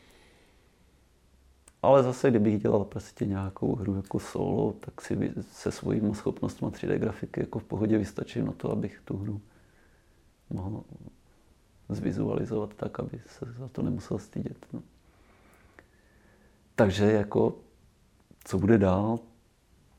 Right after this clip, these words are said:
Teď, teď bude Amanita a co bude potom, to se absolutně nedá, nedá říct,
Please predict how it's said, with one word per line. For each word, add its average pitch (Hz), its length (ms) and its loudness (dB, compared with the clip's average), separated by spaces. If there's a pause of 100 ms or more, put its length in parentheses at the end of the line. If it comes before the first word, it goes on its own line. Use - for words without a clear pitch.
(140)
Teď, 202 320 0 (460)
teď 107 160 2
bude 107 200 6
Amanita 104 720 0
a 107 240 -8 (760)
co - 160 -8
bude 120 160 -4 (140)
potom, 101 480 -4
to - 140 -16 (480)
se - 120 -16
absolutně - 560 -8
nedá, 98 400 -6 (1080)
nedá 98 360 -6
říct, 117 340 -10